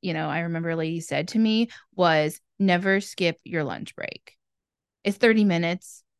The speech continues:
Take it." You know, like, the problems will be there when you're done. And so that's one thing I always do. And it's funny 'cause the same lady that said this, <laughs> I won't mention any names in case she listens,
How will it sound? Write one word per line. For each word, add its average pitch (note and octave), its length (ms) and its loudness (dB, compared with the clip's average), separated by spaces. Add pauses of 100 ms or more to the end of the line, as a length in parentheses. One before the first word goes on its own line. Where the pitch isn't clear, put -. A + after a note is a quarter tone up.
(100)
Take - 260 -6
it." - 140 -12 (400)
You G3+ 80 2
know, F3 260 2 (380)
like, D3+ 340 2 (260)
the G3 100 -2
problems G#3 440 4
will G#3 80 0
be F#3+ 180 -2
there G#3 360 0 (100)
when D#3+ 160 -6
you're C#3+ 100 -4
done. - 340 -12 (400)
And F3 500 2
so - 120 -4
that's G#3+ 160 4
one A#3 120 6
thing B3+ 100 6
I G#3 100 4
always F3+ 380 0
do. E3+ 180 0
And G3+ 80 -2
it's E3+ 100 -8
funny F#3+ 180 0
'cause G3+ 120 -4
the F3 120 -4
same F3+ 240 -2
lady E3+ 340 -2
that F3 220 -2
said E3 200 -4
this, F#3+ 280 4
<laughs> - 280 -14
I E3+ 120 -6
won't E3 140 -6
mention E3 240 -8
any C3+ 160 -6
names - 260 -8
in - 40 -20
case - 200 -16
she - 80 -10
listens, - 400 -12